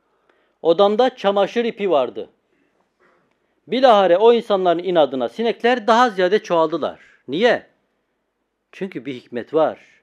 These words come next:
Bunların çoğalmasının çok hikmetleri var, okuyacağız.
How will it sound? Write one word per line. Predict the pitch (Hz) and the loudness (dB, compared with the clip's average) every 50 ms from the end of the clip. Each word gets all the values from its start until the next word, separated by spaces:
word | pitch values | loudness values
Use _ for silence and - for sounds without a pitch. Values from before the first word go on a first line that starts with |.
| _ _ _ _ _ _ - | _ _ _ _ _ _ -14
Bunların | 127 139 170 208 202 | -10 -8 -8 -8 -8
çoğalmasının | - - 165 165 170 185 202 190 - 202 165 123 | -10 -8 -6 -6 -6 -6 -8 -10 -10 -14 -16 -10
çok | _ - 220 226 | _ -6 -4 -4
hikmetleri | 240 202 - - 156 127 _ - 107 101 113 | -6 -8 -8 -10 -12 -12 _ -12 -10 -8 -6
var, | 170 226 | -4 -2
okuyacağız. | - - - 131 107 101 82 73 _ _ _ _ | -4 -4 -6 -10 -12 -12 -14 -14 _ _ _ _